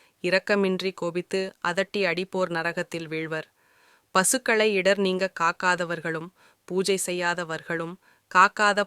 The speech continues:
பாவிகளை தண்டியாத அரசனும் நரகத்தில் வீழ்வார்கள். பசுவின் குருதியானது ஒரு துளி இப்புவியில் விழுந்தாலும் அதிலிருந்து பல கோடி அசுரர்கள் வந்துதித்து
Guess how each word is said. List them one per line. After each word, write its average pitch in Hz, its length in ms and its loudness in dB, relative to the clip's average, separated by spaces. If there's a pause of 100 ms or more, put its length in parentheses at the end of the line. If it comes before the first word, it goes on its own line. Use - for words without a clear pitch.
பாவிகளை 175 500 -2
தண்டியாத 170 580 -2
அரசனும் 165 520 -6
நரகத்தில் 165 580 -6
வீழ்வார்கள். 151 560 -8 (340)
பசுவின் 190 480 0
குருதியானது 170 640 -4
ஒரு 165 240 -8
துளி 180 340 -6
இப்புவியில் 165 520 -10
விழுந்தாலும் 156 680 -8 (380)
அதிலிருந்து 175 560 -4
பல 170 240 -6
கோடி 180 280 -6
அசுரர்கள் 175 600 -4
வந்துதித்து 165 720 -8